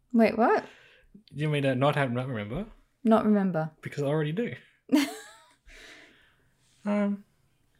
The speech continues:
Speaker 2: nah, I don't think I would do this, actually. That doesn't work out we-, very well for anybody involved, so.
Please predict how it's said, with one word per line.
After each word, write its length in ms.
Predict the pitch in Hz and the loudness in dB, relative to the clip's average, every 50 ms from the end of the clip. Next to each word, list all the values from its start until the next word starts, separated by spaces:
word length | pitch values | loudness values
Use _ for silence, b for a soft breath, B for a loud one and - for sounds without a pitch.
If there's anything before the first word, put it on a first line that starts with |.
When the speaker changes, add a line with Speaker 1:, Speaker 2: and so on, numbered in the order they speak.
| _ _ _ _ _ _ _ _ _ - | _ _ _ _ _ _ _ _ _ -4
Speaker 2:
nah, 260 | 143 143 143 151 160 | 0 0 2 2 2
I 140 | 151 151 151 | 2 2 2
don't 80 | 151 | 2
think 120 | 147 139 117 | 2 2 0
I 40 | |
would 180 | 110 110 120 113 | 0 -2 -2 -2
do 100 | 110 107 | -2 -2
this, 200 | 107 104 - - | -2 -4 -6 -8
actually. 420 | 107 - - - 131 135 156 156 156 - - _ _ _ _ _ _ _ _ _ _ _ - - - - | -12 -12 -8 -6 -4 -4 -4 -4 -6 -8 -20 _ _ _ _ _ _ _ _ _ _ _ -20 -20 -14 -10
That 200 | - - - - | -10 -10 -8 -2
doesn't 220 | - 156 151 160 | -2 0 2 2
work 220 | 160 151 151 - | 2 2 0 0
out 280 | 143 131 120 113 - - | -2 -2 -2 -2 -6 -8
we-, 200 | - 131 135 135 | -4 -4 -2 -2
very 200 | 135 131 135 135 | 0 0 0 2
well 140 | 123 123 120 | 2 0 0
for 120 | 117 120 | 0 -2
anybody 320 | 123 123 113 110 107 110 107 | -2 -2 -2 -2 -4 -4 -6
involved, 480 | 104 110 107 104 98 104 - - - - | -4 -4 -2 -2 -4 -6 -10 -16 -20 -20
so. 320 | - - 123 107 104 104 | -16 -12 -12 -10 -10 -12